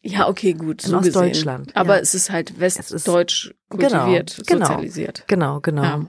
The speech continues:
Speaker 2: Aber das ist das, was ich mir merke. Links
Speaker 1: Ja.
Speaker 2: und rechts, das ist ganz schlimm. Darfst du eigentlich, darfst du eigentlich nicht in einem Podcast sagen, oh, hoppla.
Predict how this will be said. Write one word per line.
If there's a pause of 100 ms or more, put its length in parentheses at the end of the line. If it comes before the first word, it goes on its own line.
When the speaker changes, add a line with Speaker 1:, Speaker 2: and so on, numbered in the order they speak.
(100)
Speaker 2:
Aber
das
ist
das,
was
ich
mir
merke.
Links
Speaker 1:
Ja.
Speaker 2:
und
rechts,
das
ist
ganz
schlimm.
Darfst
du
eigentlich, (160)
darfst
du
eigentlich
nicht
in
einem
Podcast
sagen,
oh,
hoppla.